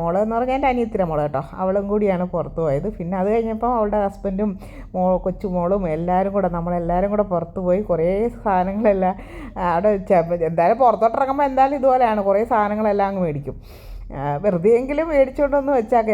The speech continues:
എപ്പോഴെങ്കിലും നാട്ടിൽ പോകുമ്പോൾ കൊണ്ടുപോകാമല്ലോ. അപ്പോൾ അത് കാരണം അത്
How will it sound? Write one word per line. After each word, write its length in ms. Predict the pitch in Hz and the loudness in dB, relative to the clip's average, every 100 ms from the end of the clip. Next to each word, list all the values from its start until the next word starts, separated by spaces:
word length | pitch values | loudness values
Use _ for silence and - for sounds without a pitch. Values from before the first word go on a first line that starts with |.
| 185 | 0
എപ്പോഴെങ്കിലും 340 | 170 170 214 220 | -2 -2 -2 -2
നാട്ടിൽ 160 | 202 226 | -2 -4
പോകുമ്പോൾ 240 | 226 240 | -4 -2
കൊണ്ടുപോകാമല്ലോ. 500 | 226 202 226 214 175 - - - - - - | -2 2 4 4 0 -4 -10 -20 -20 -20 -14
അപ്പോൾ 160 | 147 170 | -6 -4
അത് 120 | 170 170 | 0 0
കാരണം 300 | 208 202 214 233 - | 0 0 -6 -6 -6
അത് 140 | 170 | -4